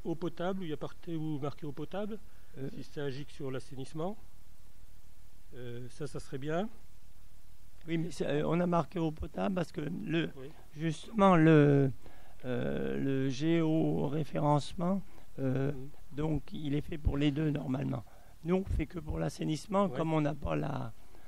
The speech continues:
Speaker 1: Oui, mais il faudrait
Speaker 2: la
Speaker 1: que ce soit bien
Speaker 2: compétence.
Speaker 1: explicite, quoi.
Speaker 2: Ouais.
Speaker 1: Euh, voilà. Après, voilà, donc on n'a pas la compétence. Tout à l'heure, tu disais qu'on avait, ça rentrait dans nos compétences, on n'a pas. C'est qu'un service commun, ça, qui a été fait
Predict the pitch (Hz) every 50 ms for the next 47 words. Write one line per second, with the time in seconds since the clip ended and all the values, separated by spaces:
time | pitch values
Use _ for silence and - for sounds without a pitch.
0 | - - - - - 143 156 156 143 127 - 143 139 143 151 147 175 165 135 127
1 | 127 135 135 135 131 - - - 175 160 - - 135 - - - - 127 123 -
2 | - - 147 135 123 120 107 - - - - 160 139 139 131 131 135 139 147 160
3 | 180 208 - - - - - - - - - - - - - - - 202 165 160
4 | - - 175 165 165 143 156 160 165 170 151 151 156 - - 170 156 156 139 -
5 | 185 175 160 - - 151 165 151 - 190 208 190 - 170 - 156 156 147 - -
6 | 139 139 151 143 - 139 135 135 143 156 165 - - 139 127 139 135 143 135 143
7 | 135 - - 143 - 143 - 160 147 135 - - 127 127 123 - 180 196 220 -
8 | - - - - - - - - - - 143 - 165 147 139 - 175 151 160 165
9 | - - - - 156 160 180 202 220 220 - - 190 185 202 202 - - - -
10 | - - - - - - - - - - - 127 127 127 123 123 127 123 123 123
11 | 127 120 - 147 127 - - 185 214